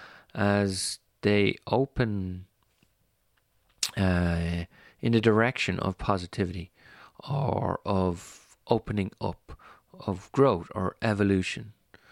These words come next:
of inspiration as such, and human amelioration through the imagination. And as I said in episode five on imagination and creativity,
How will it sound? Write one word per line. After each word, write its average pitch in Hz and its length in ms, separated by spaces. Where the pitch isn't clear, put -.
of 90 880
inspiration 92 840
as - 160
such, - 460
and 87 800
human 113 340
amelioration 87 920
through 104 760
the 160 80
imagination. 107 800
And 107 360
as 120 920
I 107 100
said 107 500
in 95 840
episode 104 400
five 104 400
on 92 80
imagination 92 720
and 87 100
creativity, 95 800